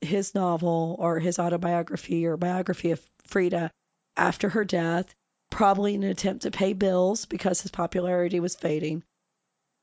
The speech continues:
Um, but Frida, Frida was a very spiritual person,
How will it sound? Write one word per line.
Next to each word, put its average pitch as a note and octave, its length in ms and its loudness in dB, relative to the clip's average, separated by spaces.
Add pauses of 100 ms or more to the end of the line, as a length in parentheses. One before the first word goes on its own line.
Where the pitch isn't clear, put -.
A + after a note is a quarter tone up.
(140)
Um, G#3 360 0 (920)
but - 220 0 (440)
Frida, B3 560 0 (380)
Frida B3 260 0
was A#3+ 160 0
a A#3 40 -2
very A#3 200 -2
spiritual A3 460 -2
person, F#3 580 -4